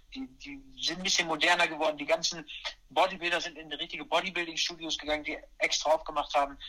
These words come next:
In Fit X laufen dann auch viele, ja,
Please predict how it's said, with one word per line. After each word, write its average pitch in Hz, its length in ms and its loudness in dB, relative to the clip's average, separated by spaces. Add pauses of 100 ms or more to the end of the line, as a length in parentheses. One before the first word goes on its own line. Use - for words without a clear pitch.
(140)
In - 120 -10
Fit - 200 0
X - 280 -6 (300)
laufen 170 320 2
dann 165 120 0
auch 151 140 -2
viele, 165 480 -2 (1200)
ja, - 280 0